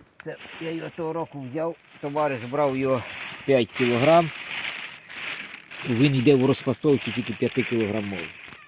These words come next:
Препарат хороший.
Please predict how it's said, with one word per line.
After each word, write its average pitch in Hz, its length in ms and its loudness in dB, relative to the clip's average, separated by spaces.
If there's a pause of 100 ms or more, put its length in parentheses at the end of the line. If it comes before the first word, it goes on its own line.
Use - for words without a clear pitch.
(1000)
Препарат 117 640 0
хороший. 127 580 -2